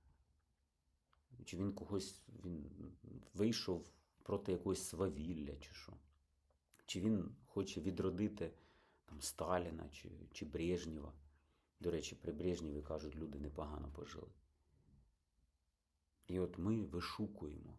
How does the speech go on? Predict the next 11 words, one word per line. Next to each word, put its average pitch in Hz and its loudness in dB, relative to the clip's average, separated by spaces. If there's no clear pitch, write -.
вишукуємо - -8
в - -14
своїх 90 2
же 73 -2
громадянах, 73 -4
а - -12
що - -4
б - -10
таке - -4
от 76 -4
запостить, - -4